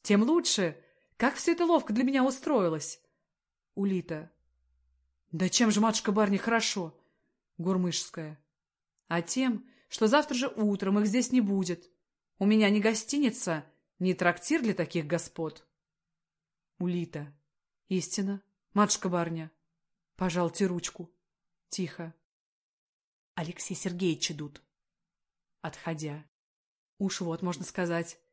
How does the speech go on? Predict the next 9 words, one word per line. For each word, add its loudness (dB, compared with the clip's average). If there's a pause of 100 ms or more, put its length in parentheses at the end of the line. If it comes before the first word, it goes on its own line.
(120)
картинка, -4
а -4
не -6
барин. -8 (800)
Уходит. -10 (760)
Входит -2
Буланов. -6 (2250)
Явление 2
восьмое. -6